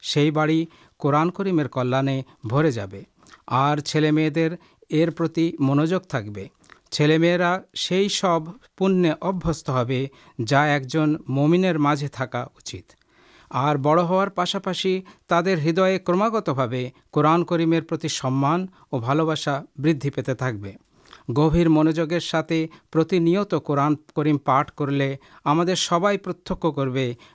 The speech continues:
বাড়িতে যেন, যেখানে আল্লাহ তাআলার খাতিরে স্বামী স্ত্রীর মাঝে প্রেম ও প্রীতি ও ভালোবাসাপূর্ণ সম্পর্ক দৃঢ় হবে, সেখানে ছেলেমেয়েরাও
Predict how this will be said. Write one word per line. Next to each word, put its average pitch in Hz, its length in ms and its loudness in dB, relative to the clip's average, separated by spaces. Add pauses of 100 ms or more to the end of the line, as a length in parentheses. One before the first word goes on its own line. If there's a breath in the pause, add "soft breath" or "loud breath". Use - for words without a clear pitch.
বাড়িতে 151 440 2
যেন, 151 260 2
যেখানে 143 580 0 (220 soft breath)
আল্লাহ 165 580 2 (600 soft breath)
তাআলার 160 300 2 (220)
খাতিরে 143 540 -2 (260)
স্বামী 165 380 0
স্ত্রীর 185 340 0
মাঝে 143 320 2
প্রেম 165 500 0
ও 185 80 -12
প্রীতি 165 480 0
ও 165 140 -2
ভালোবাসাপূর্ণ 160 880 0
সম্পর্ক 143 640 -4
দৃঢ় 143 320 0
হবে, 120 360 -2 (220 soft breath)
সেখানে 135 520 0 (200 soft breath)
ছেলেমেয়েরাও 156 840 2